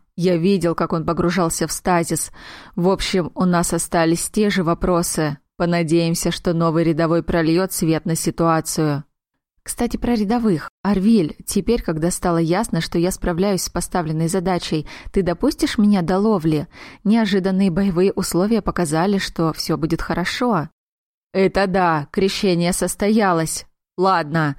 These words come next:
чуть позже соберу вас уже окончательно утверждённой ловчей командой. Расскажу, что, как, куда и выдам карту.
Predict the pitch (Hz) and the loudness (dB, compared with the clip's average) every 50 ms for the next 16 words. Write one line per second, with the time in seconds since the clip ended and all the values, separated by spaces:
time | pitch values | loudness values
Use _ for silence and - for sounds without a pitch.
0 | - - - - - - - - 220 180 - - - 190 190 180 190 185 - - | -10 -20 -20 -20 -16 -12 -2 -2 -2 -2 -2 -2 0 0 2 2 0 -2 0 0
1 | 202 175 175 185 180 180 170 170 175 - 185 170 190 170 165 - 175 175 165 - | 0 0 2 2 2 4 2 2 0 0 0 0 0 0 0 0 -2 -2 -2 -2
2 | 220 190 190 - 175 165 165 165 - 180 180 170 160 160 170 160 165 165 170 170 | -2 -2 0 0 0 0 0 0 0 -2 -2 -2 0 -2 -2 0 0 2 2 2
3 | 170 165 160 - - 170 - - 185 190 190 185 175 165 156 160 151 151 147 - | 2 0 0 -2 -4 -2 -2 0 0 2 2 2 0 0 0 0 0 -2 -2 -6
4 | - - - - - - 190 196 208 - - - 190 175 170 147 165 170 180 175 | -16 -18 -20 -20 -6 -4 -2 -2 -2 -4 -2 0 0 0 0 2 2 2 2 0
5 | - - - - - 190 185 175 - - 160 165 170 - - - - 180 170 156 | -2 -6 -6 -2 0 0 0 0 0 -2 -2 -2 -2 -4 -12 -2 0 0 0 2
6 | 165 165 170 165 _ 196 180 - 160 160 180 180 - 170 165 160 - - 196 185 | 2 2 2 2 _ 0 0 0 2 2 0 2 2 0 -4 -2 -2 0 0 0
7 | 170 165 - - 170 151 143 | 0 -2 -2 -2 -2 -2 -2